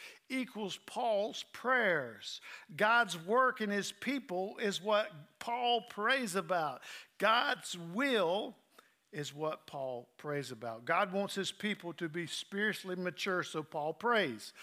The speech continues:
God wants his people, as Ephesians two says, to build a church body in which his spirit is at work, where they together live in dying to themselves together. So Paul prays. So there's no doubt that Paul's prayers,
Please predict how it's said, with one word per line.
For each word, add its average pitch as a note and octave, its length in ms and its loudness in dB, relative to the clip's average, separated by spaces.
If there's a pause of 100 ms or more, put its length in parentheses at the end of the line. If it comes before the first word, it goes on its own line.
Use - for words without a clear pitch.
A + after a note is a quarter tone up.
(240)
God D#3+ 320 4
wants F#3 240 0
his F#3+ 180 -2
people, G#3 540 -4
as D#3 220 -6
Ephesians D#3 560 -4
two G3+ 200 2
says, G3+ 440 0
to E3+ 100 -4
build E3+ 340 2
a E3 60 0
church G#3 540 -2
body F#3 420 2 (320)
in E3+ 140 -4
which G3 220 -2
his F3 160 0
spirit A3+ 500 0
is F3 200 -2
at F#3+ 160 -6
work, G3+ 400 0
where F3 140 0
they E3+ 200 0
together F3+ 640 2
live G3 720 0 (460)
in E3+ 260 -2
dying F#3 460 2
to F3+ 200 -4
themselves E3 1040 -2
together. E3+ 600 2 (420)
So C#3+ 180 -6
Paul D#3 360 0
prays. G3 680 2 (920)
So A3 160 4
there's G#3 240 4
no C4+ 180 6
doubt G#3 360 4
that G3+ 220 -6
Paul's C4 460 2
prayers, F3+ 640 2